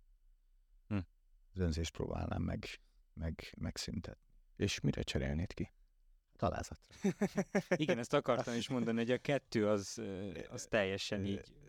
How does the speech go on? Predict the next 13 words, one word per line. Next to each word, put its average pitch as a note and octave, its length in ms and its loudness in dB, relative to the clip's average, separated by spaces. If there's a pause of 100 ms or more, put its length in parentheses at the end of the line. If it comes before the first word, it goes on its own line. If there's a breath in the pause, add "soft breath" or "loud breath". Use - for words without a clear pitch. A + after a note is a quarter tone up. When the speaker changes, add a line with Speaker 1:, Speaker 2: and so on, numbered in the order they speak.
Speaker 1:
nem A2+ 160 4
véletlen G2+ 380 4
tettem A2 300 2
fel, C#3 180 2 (200)
Speaker 3:
<laughs> F3 80 2
Speaker 1:
fel D3+ 160 4
ezt D#3 260 0
a D3+ 60 6
kérdést C3+ 380 2
kicsit - 320 -4
provokatívan, C3+ 800 2
hogy, C3 160 4
Speaker 3:
Mm. A2+ 40 -10